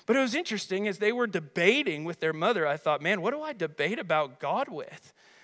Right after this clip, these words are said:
When he wants me to get rid of some sin in my life, and I look at him like, it's really not that bad, right? It's really not that big of a deal."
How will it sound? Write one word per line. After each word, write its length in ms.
When 140
he 120
wants 240
me 80
to 80
get 220
rid 160
of 80
some 160
sin 340
in 80
my 160
life, 320
and 100
I 60
look 180
at 60
him 180
like, 200
it's 160
really 180
not 440
that 300
bad, 460
right? 400
It's 160
really 160
not 320
that 220
big 120
of 120
a 20
deal." 460